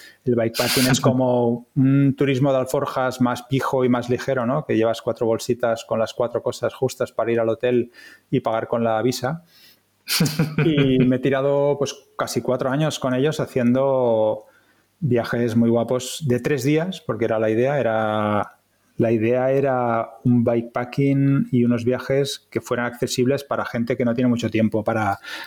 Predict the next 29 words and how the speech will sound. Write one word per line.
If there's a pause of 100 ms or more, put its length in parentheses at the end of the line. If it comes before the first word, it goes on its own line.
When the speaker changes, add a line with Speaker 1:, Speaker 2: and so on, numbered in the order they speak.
Speaker 1:
para
pasarse
veinticinco
días
cruzando
Alaska
entre
osos
polares,
¿no?
Entonces, (280)
Speaker 2:
Mm.
Speaker 1:
esto
era
otro
concepto,
era
bikepacking
de
mini
aventura,
o
sea,
un
fin
de
semana
largo
en,